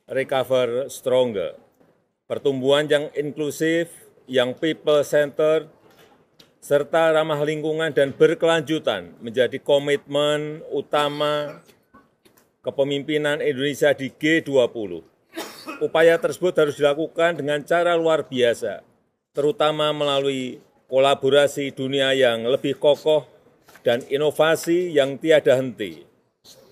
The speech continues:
G dua puluh harus menjadi motor pengembangan ekosistem yang mendorong kolaborasi dan inovasi ini.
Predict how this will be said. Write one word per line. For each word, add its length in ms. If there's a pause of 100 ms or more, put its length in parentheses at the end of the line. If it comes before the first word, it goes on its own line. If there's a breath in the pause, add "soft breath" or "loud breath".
(1200)
G 200
dua 240
puluh 160
harus 240
menjadi 240
motor 640
pengembangan 560
ekosistem 640
yang 160
mendorong 480
kolaborasi 720
dan 160
inovasi 560
ini. 360